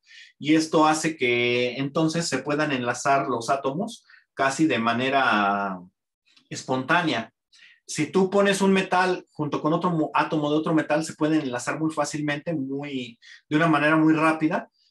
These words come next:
este, siempre y cuando no haya otros no metales aquí, por ejemplo, oxígeno, nitrógeno o alguna impureza, evitando que se, que se enlacen.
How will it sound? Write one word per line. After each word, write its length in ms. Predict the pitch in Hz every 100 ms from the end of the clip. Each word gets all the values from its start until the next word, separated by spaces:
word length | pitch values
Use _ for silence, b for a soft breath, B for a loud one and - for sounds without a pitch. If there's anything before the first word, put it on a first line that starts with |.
| _ -
este, 300 | 123 120 131
siempre 380 | 175 180 185 175
y 60 |
cuando 300 | 185 175 175
no 140 | 165 160
haya 280 | 160 156 160
otros 440 | 160 165 160 -
no 160 | 143 151
metales 400 | 156 147 151 151
aquí, 220 | - 196
por 140 | -
ejemplo, 260 | 131 147 131
oxígeno, 520 | - 151 147 151 131
nitrógeno 580 | 123 117 131 143 143 120
o 120 | 120
alguna 300 | 123 139 156
impureza, 560 | 160 147 131 131 - - b b -
evitando 600 | 131 135 131 143 151 147
que 100 | 135
se, 360 | - 123 120 -
que 160 | 123
se 180 | 120 127
enlacen. 540 | 135 165 170 123 117